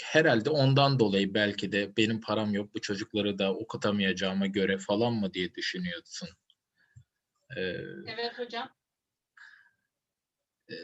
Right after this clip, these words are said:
Speaker 1: yani her ne olursa olsun tabii ki, e,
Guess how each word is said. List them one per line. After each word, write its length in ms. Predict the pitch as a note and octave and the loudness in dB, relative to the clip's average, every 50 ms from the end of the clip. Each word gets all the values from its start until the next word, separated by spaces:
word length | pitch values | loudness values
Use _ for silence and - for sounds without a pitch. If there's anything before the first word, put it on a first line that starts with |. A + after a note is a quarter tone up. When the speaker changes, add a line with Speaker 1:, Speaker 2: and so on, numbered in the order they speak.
| - - - - _ _ _ _ _ _ _ - - | -14 -16 -18 -20 _ _ _ _ _ _ _ -6 -2
Speaker 1:
yani 320 | G2+ F#2+ F#2+ F#2+ G2+ G2+ | -2 0 0 0 0 -2
her 220 | G2+ G2+ G2+ G#2 G#2 | 0 0 0 0 0
ne 100 | G#2 A#2+ | 0 -2
olursa 460 | B2+ B2 A#2 G#2 G2+ G2 F#2+ - - F#2+ | 0 0 0 0 0 0 -2 0 0 0
olsun 480 | F#2+ F#2+ F#2 - - A#2+ B2+ C3+ - - | -2 -2 -2 -4 -4 -4 -4 -4 -6 -2
tabii 340 | - G#2+ F#2+ F#2 G2 F#2 F2+ | 0 0 2 2 0 0 0
ki, 160 | - - G2+ G#2+ A2 - - | 0 2 2 2 2 0 -4
e, 60 | G#2 | -2